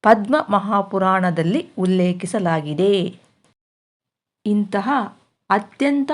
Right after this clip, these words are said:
ಫಲದಾಯಕವಾದ ಯೋಗಿನಿ ಏಕಾದಶಿಯ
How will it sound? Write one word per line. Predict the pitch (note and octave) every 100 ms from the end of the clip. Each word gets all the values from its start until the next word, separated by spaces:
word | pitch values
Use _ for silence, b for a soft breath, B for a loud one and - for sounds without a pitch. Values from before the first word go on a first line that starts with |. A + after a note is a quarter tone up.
| - -
ಫಲದಾಯಕವಾದ | G3+ G#3+ G#3+ A3 A3 G#3+ G#3+ F#3 F3 F3 E3+ C#4 F#3 - _ _ _ _ _ -
ಯೋಗಿನಿ | G3 A3 C4+ C4 C#4 C#4+ C#4+ -
ಏಕಾದಶಿಯ | G#3 G3+ G3+ G3+ G3 F#3 F3+ F3+ F#3